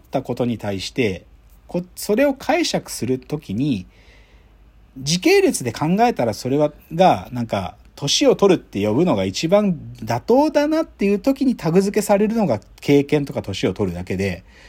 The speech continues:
なんか、僕の中で論理が反転してんだよね。どっちかというと、経験や年を取るっていうことが論理の跳躍を起こすことっていうのは、なんか、順序としては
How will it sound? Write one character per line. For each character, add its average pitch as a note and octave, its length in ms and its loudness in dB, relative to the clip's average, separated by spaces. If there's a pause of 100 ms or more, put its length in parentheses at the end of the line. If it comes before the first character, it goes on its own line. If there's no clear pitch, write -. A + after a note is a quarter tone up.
(500)
な G#3+ 300 0
ん - 20 2
か、 G3 140 0 (320)
僕 G4 260 2
の D#3+ 240 -2
中 B2 200 -2
で G#2+ 120 -4 (140)
論 E4+ 260 -2
理 F3 80 -2
が A#2 60 -6
反 A3 220 -2
転 A#3 180 -2
し - 60 -4
て G3+ 100 -2
ん A#2+ 60 0
だ F2+ 60 -6
よ E2 40 -8
ね。 F#2 160 -16
ど D#3+ 120 -2
っ - 20 0
ち - 100 -10
か D4+ 100 0
と D#4 100 -2
い - 20 -2
う C#4 40 -2
と、 C#4+ 280 2 (500)
経 F4 300 2
験 F4+ 220 -2
や E4+ 100 -4
年 C4+ 320 0
を G#3 80 0
取 F#3+ 240 2
る - 20 -8
っ - 40 -8
て - 180 -10
い G#2 80 -2
う G2+ 60 -6
こ A2+ 120 -6
と A2+ 140 -2
が G#2+ 260 2
論 B3 220 2
理 G#3 80 2
の A2+ 80 0
跳 D3 160 -2
躍 D3+ 200 2
を B2+ 120 2
起 - 60 -14
こ A#3+ 80 -2
す - 140 -6
こ - 180 -6
と F3+ 100 -2
っ F3+ 40 -2
て - 240 -10
い G3+ 40 0
う F#3+ 60 -2
の F#2 120 -4
は、 - 240 -6 (140)
な A#3 80 -2
ん - 20 0
か、 C#3+ 220 -2 (720)
順 E4 200 4
序 A#3 140 2
と - 80 -14
し - 60 -14
て - 60 -4
は F#2+ 80 -6